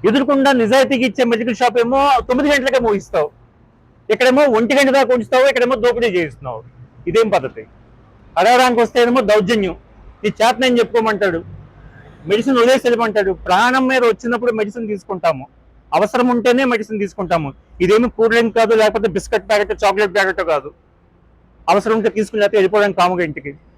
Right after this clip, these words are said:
మెడిసిన్ వేసుకోకపోతే ఇబ్బంది అనుకున్నప్పుడు ఖచ్చితంగా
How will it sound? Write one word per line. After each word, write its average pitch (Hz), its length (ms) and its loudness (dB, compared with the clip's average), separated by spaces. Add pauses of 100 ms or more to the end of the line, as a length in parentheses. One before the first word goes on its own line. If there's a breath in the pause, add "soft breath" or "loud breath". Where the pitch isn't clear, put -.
(280)
మెడిసిన్ 240 380 2
వేసుకోకపోతే 220 600 0
ఇబ్బంది 214 420 0
అనుకున్నప్పుడు 208 480 -2
ఖచ్చితంగా 226 560 0